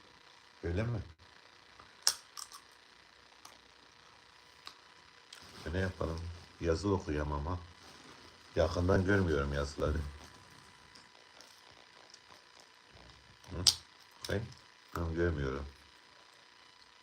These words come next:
Birileri bir şey yazmış, görmüyorum. <laughs> Şey var. İdare edin.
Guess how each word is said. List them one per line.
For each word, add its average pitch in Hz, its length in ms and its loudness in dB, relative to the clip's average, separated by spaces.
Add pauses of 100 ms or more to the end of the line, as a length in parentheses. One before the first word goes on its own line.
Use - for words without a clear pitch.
(420)
Birileri 85 360 0
bir 95 120 0
şey 104 180 2
yazmış, 95 320 0
görmüyorum. 87 340 -2
<laughs> 98 100 -4 (1040)
Şey - 160 -2
var. 87 120 4 (3000)
İdare 85 380 6
edin. 80 160 0